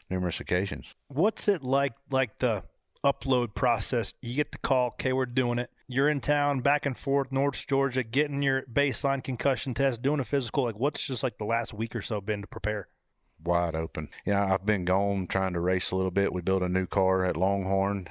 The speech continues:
Speaker 1: just trying to run back and forth, like you said, uh, doing tests that I'm not normally having to do, and a lot of going through a lot of procedures, uh, going, trying to fit in one of these things. You know, I'm,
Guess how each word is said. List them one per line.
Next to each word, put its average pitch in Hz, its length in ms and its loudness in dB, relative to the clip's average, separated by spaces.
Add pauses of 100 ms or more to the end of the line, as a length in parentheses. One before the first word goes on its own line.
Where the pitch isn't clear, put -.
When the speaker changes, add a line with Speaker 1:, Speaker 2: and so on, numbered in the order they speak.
(100)
Speaker 1:
just 90 320 -2 (340)
trying 101 200 0
to 90 80 0
run 95 260 2
back 95 220 2
and 82 100 -6
forth, 95 300 -2
like 90 120 0
you 90 80 -4
said, 87 400 -2
uh, 87 200 0 (120)
doing 98 280 0
tests 95 320 0
that 85 100 0
I'm 85 420 -4
not - 280 -4
normally 87 420 -2 (300)
having 92 280 -2
to 85 60 -2
do, 90 380 0
and 78 160 -6 (480)
a - 40 0
lot 87 160 2
of 82 60 -6
going 92 200 0
through 90 220 -2
a 87 40 2
lot 92 120 4
of 85 80 -4
procedures, 92 760 -2
uh, 85 100 0
going, 92 320 0
trying 92 240 -2
to 80 160 -4 (300)
fit - 280 0
in 92 80 -4
one 87 120 -2
of 85 60 -2
these 85 180 -4
things. 87 320 -4
You 87 40 -2
know, 87 80 -2
I'm, 90 160 -6